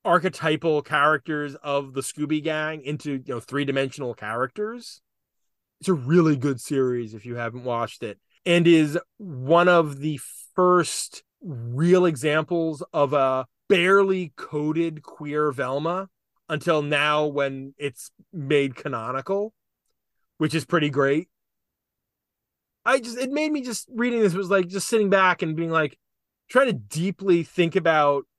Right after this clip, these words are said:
you know, how Scooby-Doo works in a world where there is the supernatural.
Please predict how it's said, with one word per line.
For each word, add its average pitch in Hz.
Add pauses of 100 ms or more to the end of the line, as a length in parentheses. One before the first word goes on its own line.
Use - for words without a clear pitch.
(240)
you 160
know, 143
how 160
Scooby-Doo 156
works 147
in 147
a 139
world 139
where 135
there 131
is 139
the 131
supernatural. 135